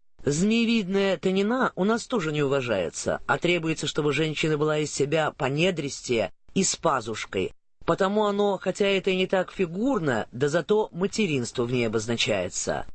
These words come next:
Лобочек в нашей настоящей чисто русской женской природе хоть потельнее, помесистее, а зато в этом мягком лобочке весёлости и привета больше.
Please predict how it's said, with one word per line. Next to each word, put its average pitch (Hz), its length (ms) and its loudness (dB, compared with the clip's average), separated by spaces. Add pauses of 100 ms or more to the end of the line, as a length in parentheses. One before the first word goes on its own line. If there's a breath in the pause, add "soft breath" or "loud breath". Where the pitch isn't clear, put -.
(120)
Лобочек 196 540 0
в 180 60 -4
нашей 190 300 0
настоящей 175 640 0
чисто 180 320 0
русской 165 340 -2
женской 147 420 0
природе 151 640 0 (180)
хоть - 320 -2
потельнее, 175 800 0
помесистее, 160 920 0 (300 loud breath)
а 131 80 2
зато 175 300 2
в 175 40 2
этом 175 240 -2
мягком 170 460 -2
лобочке 160 560 0
весёлости 156 760 0
и 160 200 -2
привета 131 500 0
больше. 95 580 -2